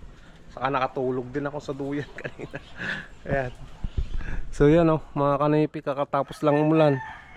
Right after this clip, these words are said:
Ayan. So, siguro sa susunod na, na araw na lang na ano, kukuha ng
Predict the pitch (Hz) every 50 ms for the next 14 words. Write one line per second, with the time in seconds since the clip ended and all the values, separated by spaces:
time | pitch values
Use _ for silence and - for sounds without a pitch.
0 | - - - 143 139 139 127 113 110 110 - - - - - - - - - -
1 | - - - - - - - - - - - - - - - - - - - -
2 | - - - - - - 906 880 855 855 831 807 784 784 - - - - - -
3 | - - - - 135 131 135 131 131 135 135 139 139 139 135 135 139 139 139 139
4 | 139 131 127 - - - - - - - - - - - - - - - - -
5 | 131 123 135 143 156 175 180 170 147 - - - - 151 135 - 160 147 - 165
6 | 156 160 156 147 160 156 156 156 160 160 156 147 151 151 151 156 156 156 165 165
7 | 165 170 165 165 160 151 151 151 165 160 - - - - 202 196 196 - 147 -
8 | - - 147 - 156 151 147 135 151 151 151 147